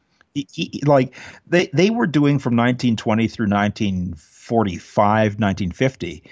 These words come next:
vaudeville and sideshow. So there was, like, you know, you know what vaudeville is, eh?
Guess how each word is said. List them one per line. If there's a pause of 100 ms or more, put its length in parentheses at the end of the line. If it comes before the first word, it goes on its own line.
(240)
vaudeville (240)
and
sideshow.
So
there
was,
like,
you
know,
you
know
what
vaudeville
is,
eh?